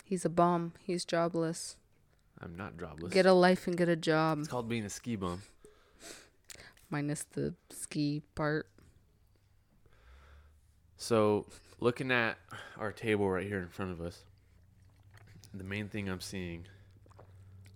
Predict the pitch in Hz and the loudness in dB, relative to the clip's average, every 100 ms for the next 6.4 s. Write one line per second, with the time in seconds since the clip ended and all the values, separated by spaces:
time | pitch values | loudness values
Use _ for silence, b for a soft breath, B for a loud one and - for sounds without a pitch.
0 | - - 110 147 110 98 92 110 95 80 | -12 -8 0 2 2 0 -2 -6 -6 -8
1 | 85 85 92 90 90 92 101 90 - 95 | -10 -12 -12 -14 -8 -6 -6 -8 -6 -6
2 | 85 82 64 - - 101 190 175 196 185 | -6 -8 -10 -12 -12 -10 2 4 6 6
3 | 190 196 214 226 - 113 - 120 113 104 | 6 6 4 2 -4 -6 -4 -4 -4 -6
4 | 87 - 98 87 101 95 85 95 92 80 | -6 -2 -4 -4 -10 -10 -10 -10 -12 -10
5 | 82 76 71 78 85 - - - 76 71 | -12 -12 -14 -14 -14 -16 -20 -18 -18 -16
6 | - 64 - 65 | -14 -14 -14 -16